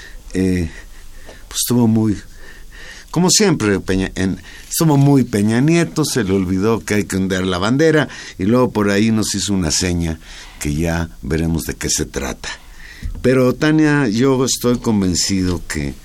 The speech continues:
lo más dramático, porque quizás expresa lo que está viviendo este país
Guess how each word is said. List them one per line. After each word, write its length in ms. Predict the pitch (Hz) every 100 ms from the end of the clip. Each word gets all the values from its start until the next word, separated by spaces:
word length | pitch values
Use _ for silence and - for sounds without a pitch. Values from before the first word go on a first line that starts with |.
| - - - - - -
lo 160 | 95
más 300 | 101 120 113
dramático, 1040 | 92 90 90 98 92 - 85 - 87 76 - - - - -
porque 400 | - 85 80 90
quizás 540 | 82 85 - 113 107 90
expresa 1000 | - - - 92 92 - 92 82 76 - - - - - - - - - -
lo 280 | - 90 87
que 100 | -
está 220 | 85 107
viviendo 440 | 104 92 95 95 87
este 240 | - 85
país 640 | - 78 80 82 82 -